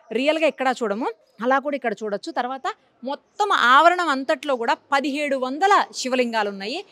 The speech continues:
ఇంకొక మూడు వందల విగ్రహాలు స్వామివారివి, లేకపోతే అమ్మవార్ల విగ్రహాలు, లేదంటే బాబాయి, ఇలా రకరకాల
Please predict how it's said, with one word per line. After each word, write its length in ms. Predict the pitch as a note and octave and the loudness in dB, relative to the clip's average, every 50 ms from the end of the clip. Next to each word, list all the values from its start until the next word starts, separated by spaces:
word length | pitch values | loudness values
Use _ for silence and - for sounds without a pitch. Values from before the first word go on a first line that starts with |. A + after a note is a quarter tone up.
| _ _ _ C#4+ | _ _ _ -8
ఇంకొక 240 | D#4 E4+ F4 D4+ E4 C#4+ C4+ | -4 -2 -2 0 0 -2 -2
మూడు 180 | D4 D#4 D#4+ D4+ C#4+ | -4 -4 -4 -4 -4
వందల 260 | C#4 C#4 D4 E4+ E4+ E4 A#3+ | -4 -2 0 0 0 -2 -4
విగ్రహాలు 480 | A#3 G3+ C#4+ C4 A#3+ C#4+ C#4 C4 C4 C#4+ C#4+ - _ _ _ - | -4 -4 -6 -6 -4 -6 -8 -8 -8 -10 -12 -16 _ _ _ -4
స్వామివారివి, 680 | - B3+ A#3+ B3 B3+ B3 A#3+ A3+ A3 A#3 A3+ A3+ A#3 A#3+ A#3 _ _ _ A3 B3 | -2 0 0 0 -2 -2 -4 -4 -6 -8 -10 -14 -16 -18 -18 _ _ _ -2 -2
లేకపోతే 300 | B3+ A3+ A#3 B3 A#3+ A#3 G#3+ | -2 -2 -2 -2 0 0 -2
అమ్మవార్ల 380 | A3 A#3+ A#3+ A#3+ A#3 G#3+ A3+ A3 A3 | -2 -4 -4 -4 -4 -4 -6 -6 -6
విగ్రహాలు, 420 | F#3+ G#3 F#3+ G#3+ G#3 G3+ G#3+ A3 A3+ - _ _ _ - A#3 A#3+ | -8 -8 -8 -8 -6 -6 -6 -6 -8 -10 _ _ _ -2 2 4
లేదంటే 300 | B3+ B3+ B3 A#3 A#3+ G3 G3 G#3 | 4 4 4 2 0 0 2 4
బాబాయి, 440 | A3 A3 A3+ A#3+ A3+ A3+ A3 A#3 A#3+ - _ _ - C4 | 4 4 2 0 0 -2 -6 -10 -14 -16 _ _ -6 0
ఇలా 120 | D4 D#4+ D#4+ C4 B3+ | 4 4 4 4 2
రకరకాల 380 | B3 D4 D#4 D4+ D#4 D#4+ D4+ | 0 -2 -2 -2 -2 -4 -4